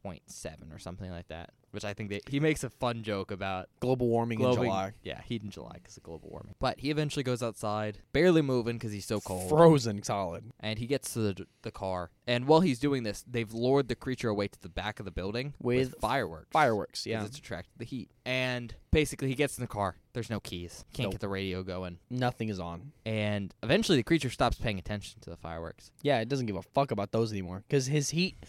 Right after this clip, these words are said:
Speaker 2: his heat is rising because, A, he's outside.
Speaker 1: Yeah.
Speaker 2: And also he spilled his ice everywhere.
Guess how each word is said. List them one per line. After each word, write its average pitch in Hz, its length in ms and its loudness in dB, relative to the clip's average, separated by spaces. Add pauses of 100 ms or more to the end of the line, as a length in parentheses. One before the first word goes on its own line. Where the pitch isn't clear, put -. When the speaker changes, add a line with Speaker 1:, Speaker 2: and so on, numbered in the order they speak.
(220)
Speaker 2:
his 180 200 6
heat 202 260 2
is 170 160 4
rising 175 360 10
because, 127 360 2 (140)
A, 131 300 2 (180)
he's 143 200 -2
outside. 123 520 0 (280)
Speaker 1:
Yeah. 92 220 -6 (140)
Speaker 2:
And 143 180 2
also 165 260 8
he 151 140 6
spilled 151 300 6
his 143 120 6
ice 120 320 0
everywhere. 101 600 0